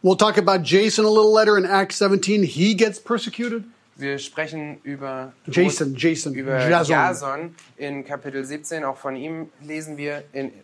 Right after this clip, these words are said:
Speaker 2: Apostelgeschichte siebzehn, dass er verfolgt
Speaker 1: They're a
Speaker 2: wurde.
Speaker 1: young church. It's complicated.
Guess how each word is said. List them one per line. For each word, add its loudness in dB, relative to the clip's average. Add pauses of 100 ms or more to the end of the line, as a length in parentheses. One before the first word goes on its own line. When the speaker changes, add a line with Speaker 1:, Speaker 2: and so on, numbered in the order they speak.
Speaker 2:
Apostelgeschichte -8
siebzehn, -12
dass -8
er -8
verfolgt -8
Speaker 1:
They're 4
a 6
Speaker 2:
wurde. 2
Speaker 1:
young 2
church. 2
It's 2
complicated. 2